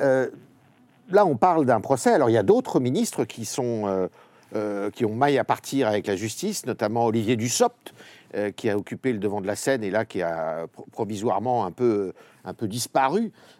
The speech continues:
euh, qui lui aussi, euh, doit répondre de ses faits et gestes, mais c'était avant qu'il soit ministre, donc c'est devant la justice, euh, régulière, si j'ai envie de dire.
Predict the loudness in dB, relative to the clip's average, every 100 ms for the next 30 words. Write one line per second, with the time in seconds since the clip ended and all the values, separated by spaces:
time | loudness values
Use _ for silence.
0 | -2 0 -2 -4 -4 2 2 2 -2 0
1 | 2 0 0 2 2 2 -2 -4 -4 -4
2 | -4 -2 -4 -4 -4 -2 0 2 0 0
3 | -8 -4 -2 -2 -2 2 2 4 2 2
4 | -2 -2 -2 -4 -4 -4 -4 -2 -4 -4
5 | -2 -2 -2 -6 -18 -6 -4 -2 -4 -4
6 | -4 -4 -2 -2 -4 -20 -12 0 2 2
7 | 0 2 2 0 -2 -6 -4 -4 -4 -2
8 | -2 -2